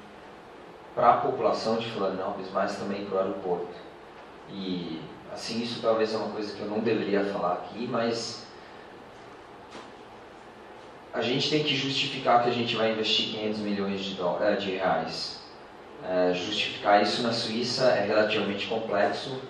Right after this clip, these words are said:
falando que a gente não tem um acesso pro novo terminal. Na Suíça, eles não conseguem entender que a gente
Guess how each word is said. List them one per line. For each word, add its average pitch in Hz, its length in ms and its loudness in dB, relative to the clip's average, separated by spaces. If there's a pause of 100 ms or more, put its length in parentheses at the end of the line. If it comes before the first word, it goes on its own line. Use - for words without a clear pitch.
(160)
falando 113 280 2
que 117 80 4
a 107 40 8
gente 107 280 2 (100)
não 135 320 8
tem 123 200 2
um 104 140 4
acesso 95 720 0 (480)
pro 98 80 -8
novo 98 280 -2
terminal. 92 720 4 (280)
Na 104 80 -4
Suíça, 107 340 2
eles 110 160 4
não 113 180 4
conseguem 104 600 4
entender 101 420 0
que 101 60 -2
a 101 40 -2
gente 101 560 -4